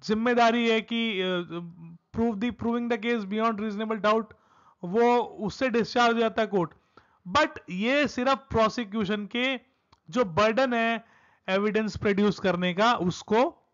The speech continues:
कुछ कम कर देता है to prove its case। They are to be used to examine the veracity of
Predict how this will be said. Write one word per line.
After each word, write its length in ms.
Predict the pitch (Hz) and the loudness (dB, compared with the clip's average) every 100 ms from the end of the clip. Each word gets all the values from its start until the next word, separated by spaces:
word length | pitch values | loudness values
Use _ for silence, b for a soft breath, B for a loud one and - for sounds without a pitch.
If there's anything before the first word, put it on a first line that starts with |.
| _ | _
कुछ 240 | - 277 - | -6 -6 -4
कम 260 | - 247 | -4 -4
कर 180 | 226 208 | -2 -4
देता 320 | 160 156 - 147 | -2 -4 -2 0
है 160 | 202 | 0
to 120 | 208 214 - | -4 -8 -4
prove 180 | 196 190 | -2 -2
its 180 | 262 - - _ _ _ 196 | -6 -10 -20 _ _ _ -4
case। 180 | 175 - _ _ _ _ | -4 -4 _ _ _ _
They 260 | 165 233 254 | -2 2 4
are 160 | 269 269 | 2 0
to 60 | 269 | -2
be 200 | 262 240 | 0 0
used 240 | 262 208 269 | -2 -4 -4
to 60 | 220 | -4
examine 420 | 180 208 214 240 | 0 -2 -2 -2
the 100 | 247 196 | -2 0
veracity 600 | 160 185 196 - 208 220 220 | 0 2 2 0 -4 -2 0
of 60 | 277 | 0